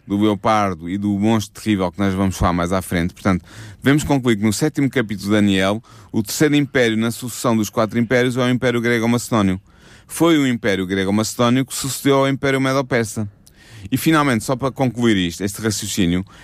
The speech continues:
é interessante ver que o décimo primeiro capítulo de Daniel também mostra claramente que para Daniel, o autor do livro, o Império Persa é sucedido pelo Império Grego-Macedónio. Isto está em Daniel onze, versículos dois a quatro.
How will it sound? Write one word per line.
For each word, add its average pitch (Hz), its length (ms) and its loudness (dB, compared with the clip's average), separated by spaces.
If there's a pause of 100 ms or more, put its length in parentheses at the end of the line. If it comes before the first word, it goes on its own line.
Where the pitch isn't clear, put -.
(100)
é 120 140 2
interessante 131 320 0
ver 113 160 0
que - 100 -6
o 123 80 2
décimo 135 320 2
primeiro 123 300 0
capítulo 117 440 -4
de 107 60 -2
Daniel 110 320 2
também 123 260 0
mostra 117 360 0
claramente 104 500 0
que - 80 -20
para 120 400 0
Daniel, 95 720 0
o 92 120 -2
autor 92 280 0
do 87 120 -4
livro, 85 360 -2 (380)
o 110 80 4
Império 117 380 2
Persa 107 480 -2
é 117 160 0
sucedido 110 560 -2
pelo 113 320 2
Império 110 520 0 (300)
Grego-Macedónio. 107 880 0
Isto - 160 -14
está 101 180 -2
em 95 60 2
Daniel 95 380 2
onze, 104 320 0
versículos 104 400 -6
dois 104 160 0
a 117 40 -4
quatro. - 380 -4